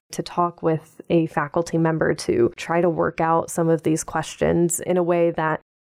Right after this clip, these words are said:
they may not get to in their other courses. And so it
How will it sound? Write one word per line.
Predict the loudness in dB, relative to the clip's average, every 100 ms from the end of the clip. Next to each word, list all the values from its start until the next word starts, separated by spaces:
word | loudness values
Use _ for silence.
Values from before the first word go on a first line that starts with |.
| _ _ -4
they | -2
may | 2 2 2 2 2 0 -2
not | 0 2 4 0 2
get | 0 0
to | -2 0 2
in | 2 2
their | 2 0
other | 0 0 0
courses. | -2 -4 -2 -4 -2 -2 -4 -6 -4
And | -4
so | -2
it | -2 -2